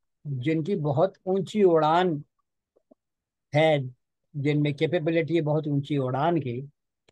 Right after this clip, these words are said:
लेकिन आपका जो निज़ाम है या जो मगरिब का निज़ाम है, जो अभी मैंने इकबाल का शेर पढ़ा था कि काफिर की ये पहचान के,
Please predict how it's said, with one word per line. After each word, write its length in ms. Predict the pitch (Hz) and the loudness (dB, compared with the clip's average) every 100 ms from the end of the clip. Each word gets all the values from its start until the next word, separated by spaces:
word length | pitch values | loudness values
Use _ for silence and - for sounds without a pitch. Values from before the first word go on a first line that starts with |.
| _ _ - | _ _ -6
लेकिन 540 | 131 151 143 160 156 143 | -2 -2 0 -2 -2 0
आपका 360 | 151 175 - 180 | 0 0 0 2
जो 140 | 175 | 4
निज़ाम 560 | 156 143 143 156 180 170 | 2 2 2 4 2 2
है 260 | 147 139 - _ _ _ _ _ _ _ | 2 0 -4 _ _ _ _ _ _ _
या 160 | 196 175 | 4 4
जो 140 | 160 160 | 4 0
मगरिब 380 | 143 156 214 226 | 2 4 4 4
का 80 | 208 | 2
निज़ाम 420 | 185 160 151 160 | 4 2 2 2
है, 80 | 185 | 2
जो 360 | 170 170 160 156 | 2 2 2 0
अभी 180 | 151 160 | 0 0
मैंने 200 | 165 160 | 0 -2
इकबाल 340 | 147 151 160 | 0 2 2
का 80 | 160 | -2
शेर 300 | 151 160 165 | 0 2 2
पढ़ा 240 | 147 147 165 | 0 2 2
था 220 | 147 131 - _ _ _ _ _ _ _ - | 0 -2 -4 _ _ _ _ _ _ _ -4
कि 80 | 156 | -4
काफिर 420 | 156 151 151 180 | 0 0 2 0
की 160 | 165 180 | 2 2
ये 80 | 175 | 2
पहचान 600 | 160 151 143 156 165 185 | 2 0 0 0 0 0
के, 220 | 180 196 | 2 0